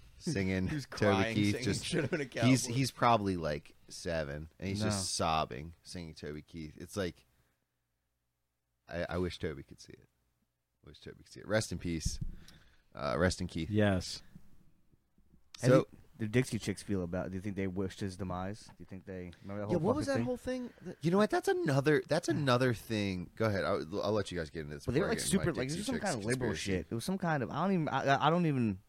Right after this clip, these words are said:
Speaker 3: I'm not in the country music like that shit. I'm sure you guys aren't either. I don't know what, I don't know if they were, like,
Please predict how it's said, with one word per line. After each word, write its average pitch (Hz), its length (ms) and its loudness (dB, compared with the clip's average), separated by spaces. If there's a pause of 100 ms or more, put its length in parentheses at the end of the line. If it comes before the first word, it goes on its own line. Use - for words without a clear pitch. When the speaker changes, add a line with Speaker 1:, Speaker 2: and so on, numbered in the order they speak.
(400)
Speaker 3:
I'm 156 100 -6
not 156 120 6
in 120 60 6
the 110 60 4
country 117 300 0
music 104 180 0
like 98 160 -2
that 113 140 0
shit. 120 120 -2
I'm 101 80 0
sure 104 160 -6
you 101 60 -2
guys 95 220 -2
aren't 90 120 -4
either. 92 120 -2
I - 20 2
don't 104 160 4
know 98 120 6
what, 98 260 4 (760)
I 117 60 -2
don't 127 80 6
know 123 60 4
if 101 40 -2
they 117 120 6
were, 113 120 4
like, 98 500 2